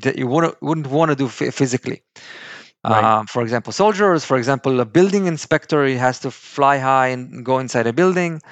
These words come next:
Speaker 1: and so on.
Speaker 2: And so obviously, you know, the applications of this are countless. Um,
Speaker 1: Mm-hmm.
Speaker 2: it raises questions as well.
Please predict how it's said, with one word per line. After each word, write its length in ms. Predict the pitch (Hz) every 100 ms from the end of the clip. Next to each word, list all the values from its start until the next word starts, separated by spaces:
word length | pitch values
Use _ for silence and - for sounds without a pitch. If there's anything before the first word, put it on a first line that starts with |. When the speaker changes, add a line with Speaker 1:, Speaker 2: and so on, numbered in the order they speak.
| - - - _
Speaker 1:
and 200 | - 117
so 180 | - -
on. 240 | - - - _ _ _ _ _ -
Speaker 2:
And 160 | 147
so 80 | 165
obviously, 600 | 170 208 190 170 147 131
you 80 | 127
know, 100 | 123
the 100 | 117
applications 500 | 117 127 139 127 143
of 100 | 120
this 220 | 117 113 117
are 120 | 107
countless. 880 | - 123 120 110 107 - - - _ _ - -
Um, 80 | 107 101 98 98
Speaker 1:
Mm-hmm. 200 | 110 -
Speaker 2:
it 100 | 127
raises 320 | 143 170 170 -
questions 560 | 208 208 - 117 107
as 120 | 110
well. 400 | 117 120 95 90